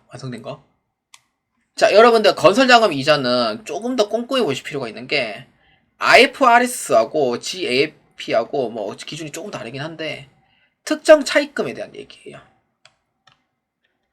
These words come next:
특정 차입금은요, 세무 쪽에서는요, 무조건 이거는 그 건설 중의 자산 개정 과목으로 처리돼 있습니다. 그러니까 "원가에 포함시켜라"라는 거예요.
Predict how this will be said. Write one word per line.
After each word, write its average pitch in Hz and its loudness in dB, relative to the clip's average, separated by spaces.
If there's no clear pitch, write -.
특정 285 2
차입금은요, 202 2
세무 247 -2
쪽에서는요, 151 -2
무조건 208 2
이거는 160 2
그 117 -8
건설 156 2
중의 190 -2
자산 185 -6
개정 117 -8
과목으로 113 -4
처리돼 175 -4
있습니다. - -20
그러니까 139 2
"원가에 175 6
포함시켜라"라는 117 -4
거예요. - -18